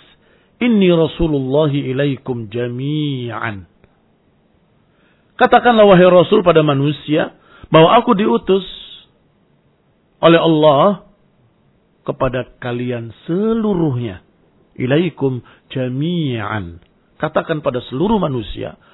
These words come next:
aku diutus oleh Allah kepada kalian seluruhnya. Dan cocok pula dengan ucapan Rasulullah sallallahu alaihi wa ala alihi wasallam yang menyatakan, "Bu'ithu li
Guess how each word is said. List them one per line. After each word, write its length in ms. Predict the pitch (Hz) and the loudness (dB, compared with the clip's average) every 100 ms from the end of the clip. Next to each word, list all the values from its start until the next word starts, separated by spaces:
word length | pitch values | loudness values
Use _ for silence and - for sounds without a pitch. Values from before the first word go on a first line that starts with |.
| _ _ | _ _
aku 320 | - 139 - | -8 -8 -6
diutus 480 | 165 147 131 - 160 - - _ _ _ _ _ _ | -6 -6 -8 -8 -10 -10 -18 _ _ _ _ _ _
oleh 240 | 127 127 120 | -6 -4 -4
Allah 400 | 123 127 170 - | -6 -6 -8 -10
kepada 320 | - 127 123 | -8 -6 -8
kalian 400 | 123 135 143 139 - | -8 -4 -4 -6 -2
seluruhnya. 640 | - 330 120 104 - 110 _ _ _ _ _ _ _ _ _ _ _ _ _ _ _ _ _ - | 0 2 0 -4 -10 -20 _ _ _ _ _ _ _ _ _ _ _ _ _ _ _ _ _ 0
Dan 240 | 147 165 | 2 4
cocok 320 | 185 196 190 | 4 4 0
pula 640 | 233 240 175 170 202 233 - | 2 4 4 4 2 0 -4
dengan 240 | 160 165 170 | -2 0 2
ucapan 360 | 165 226 196 185 170 | 2 2 2 2 2
Rasulullah 400 | 175 165 170 190 | 2 2 2 2
sallallahu 480 | 165 165 160 180 165 | 2 0 2 4 2
alaihi 480 | 143 151 175 180 160 | 0 0 0 0 2
wa 320 | 151 147 147 | 4 4 2
ala 320 | 165 151 143 | 2 2 0
alihi 320 | - 175 147 147 | -2 -2 0 0
wasallam 640 | 123 123 156 165 208 220 _ _ _ _ _ _ _ | 0 0 2 2 2 -2 _ _ _ _ _ _ _
yang 160 | 170 175 | -4 -2
menyatakan, 1040 | 170 165 160 190 147 170 160 156 147 135 | 0 -2 -2 -2 0 0 0 -2 -4 -2
"Bu'ithu 880 | 151 175 160 240 - _ 160 143 135 | 0 0 0 -2 -6 _ -2 0 0
li 240 | 131 147 | -2 -4